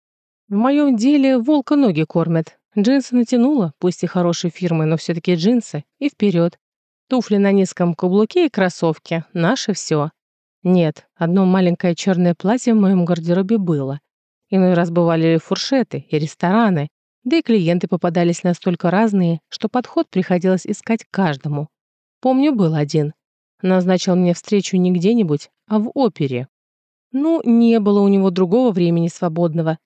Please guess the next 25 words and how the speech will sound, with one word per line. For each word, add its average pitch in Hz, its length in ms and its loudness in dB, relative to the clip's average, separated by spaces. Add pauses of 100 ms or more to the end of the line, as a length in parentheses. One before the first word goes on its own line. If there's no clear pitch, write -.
даже 254 260 0
билет 262 380 0
мне 175 140 0
купил, 170 440 -2 (220)
так 175 180 -4
что - 160 -2
маленькое 185 500 0
черное 185 400 -2
платье 165 540 -4
у 165 80 0
меня 165 520 -2
было. 151 520 -4 (560)
А 214 100 -2
таких 311 480 -2
вот, 147 220 -2
как 196 260 -4
это, 156 400 -4 (420)
увы. 269 420 0 (720)
Ребенок 233 540 -2
ел, 160 360 -2 (380)
а 170 80 -4
меня 180 340 0
кинуло 208 480 0
в 165 60 -8
воспоминания. 170 920 -2